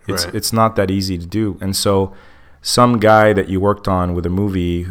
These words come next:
Speaker 1: and you hit it off kind of thing is kind of getting the same info on you than someone you went to high school with and someone who you see twice a week. Right?
Speaker 2: Right.
Speaker 1: And that's
Speaker 2: I have
Speaker 1: kind of
Speaker 2: three si-,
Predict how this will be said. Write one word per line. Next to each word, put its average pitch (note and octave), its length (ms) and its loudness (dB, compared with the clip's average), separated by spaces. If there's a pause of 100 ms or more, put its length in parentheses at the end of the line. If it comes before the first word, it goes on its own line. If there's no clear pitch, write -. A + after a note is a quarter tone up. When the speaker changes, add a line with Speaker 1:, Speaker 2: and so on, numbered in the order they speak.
Speaker 1:
and F2+ 180 -6
you F2 60 -2
hit G2 160 0
it F2+ 100 0
off F#2 280 0
kind F2 200 -6
of F2 60 -8
thing E2 260 -6
is G2 220 -6
kind A#2 200 -2
of F#2 160 -6
getting G2 300 0
the F2+ 60 -4
same G2 300 -2
info F#2+ 400 0
on E2+ 280 -2
you F2+ 280 -4 (760)
than F2+ 520 -2
someone F#2+ 340 -2
you F2 80 -2
went F2 160 -2
to F#2 80 -4
high A2 140 0
school B2+ 300 0
with C3 400 0 (120)
and G2 220 -2
someone G2 280 0
who F#2 80 -4
you F2 120 -4
see F2 260 -4
twice E2 340 -4
a F2+ 60 -4
week. - 360 -12 (1300)
Right? A2+ 240 0 (320)
Speaker 2:
Right. F#2 240 -2 (280)
Speaker 1:
And F#2+ 180 -2
that's G#2 160 2
Speaker 2:
I A2 40 2
have A2 60 0
Speaker 1:
kind G#2 120 0
of F#2 40 0
Speaker 2:
three G2+ 80 0
si-, G#2 240 -8